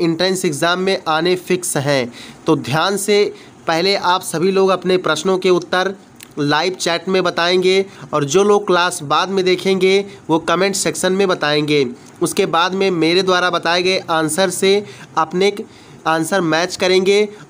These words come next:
और कितने क्वेश्चंस आपके सही होते हैं यह कमेंट सेक्शन में बताएंगे। तो चलिए स्टार्ट करते हैं। सबसे पहला प्रश्न है आज के इस क्लास का, आज के इस टेस्ट का, पांवों तथा पंजों पर अत्यधिक सूजन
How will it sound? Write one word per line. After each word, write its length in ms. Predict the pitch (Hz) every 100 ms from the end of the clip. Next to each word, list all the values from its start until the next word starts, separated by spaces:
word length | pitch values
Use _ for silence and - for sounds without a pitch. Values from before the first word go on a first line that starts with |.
| -
और 200 | 180 220 233 -
कितने 340 | 185 185 208 220
क्वेश्चंस 540 | 190 180 180 202 196
आपके 300 | 185 180 190
सही 300 | 185 165 175
होते 340 | 190 180 185
हैं 140 | 190 196
यह 240 | 170 190 202
कमेंट 300 | 175 170 190
सेक्शन 340 | - 151 - 170
में 200 | 190 220
बताएंगे। 580 | 160 143 143 139 139 123 120 - - - - - -
तो 100 | 180
चलिए 400 | 180 185 226 214
स्टार्ट 340 | 202 185 196
करते 320 | 196 190 190 202
हैं। 320 | 196 220 226 - -
सबसे 360 | - 180 - 233
पहला 340 | 226 185 208
प्रश्न 320 | 208 196 190
है 180 | 196 196
आज 320 | - 180 190 -
के 140 | 202
इस 120 | 196 196
क्लास 360 | 170 165 180
का, 160 | - 190
आज 260 | 180 185
के 140 | - 196
इस 180 | 185 196
टेस्ट 260 | 190 180
का, 240 | - 185 190 196 - - -
पांवों 380 | 170 175 190 220
तथा 300 | 220 185 180 196
पंजों 440 | 196 180 175 202
पर 180 | 202 190 -
अत्यधिक 460 | 170 165 170 165 202
सूजन 480 | - 170 160 180